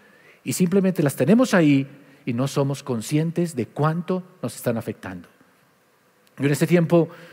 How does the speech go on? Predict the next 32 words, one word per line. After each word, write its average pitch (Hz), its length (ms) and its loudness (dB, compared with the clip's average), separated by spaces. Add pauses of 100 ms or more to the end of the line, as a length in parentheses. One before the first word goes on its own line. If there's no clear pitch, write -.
(140)
he 165 60 2
tenido 165 160 4
la 180 60 4
oportunidad 160 380 0
de 160 40 4
hablar 156 120 0
con 156 160 0
muchas 160 260 -2
personas. 151 680 -6 (720)
Y, 143 100 4
por 156 140 0
ejemplo, 175 240 2
estuve 175 400 2
hace 160 160 -2
pocos 170 260 -2
días 165 180 0
hablando 156 300 0
con 151 100 -4
una 147 140 -4
persona 127 480 -8 (640)
que - 280 -4
simplemente 185 880 0 (360)
se - 180 -6
quiere 113 240 -2
morir. 101 260 -8 (800)
Así 202 400 -2
me 175 140 0
lo 156 60 -2
expresó, 139 420 -4 (180)
"Me 135 140 -4
quiero 139 240 -2
morir". 120 280 -6